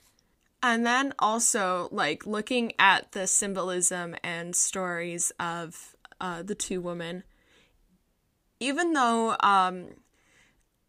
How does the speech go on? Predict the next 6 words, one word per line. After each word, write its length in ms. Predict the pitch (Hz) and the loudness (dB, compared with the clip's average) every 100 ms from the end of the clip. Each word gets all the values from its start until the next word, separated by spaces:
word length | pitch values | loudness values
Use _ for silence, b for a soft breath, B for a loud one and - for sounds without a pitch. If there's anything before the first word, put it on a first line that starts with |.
| _ 226 | _ -6
Escoban 880 | 220 - - 220 190 196 180 185 - _ _ _ | -4 -4 -2 -2 0 -2 -2 -6 -14 _ _ _
is, 500 | 214 202 190 180 180 - _ | -4 -2 -2 -4 -6 -10 _
like, 200 | 190 185 | -8 -6
you 100 | 202 | -6
know, 340 | 185 170 170 - | -6 -4 -6 -4
she, 340 | - 254 233 | -2 0 -2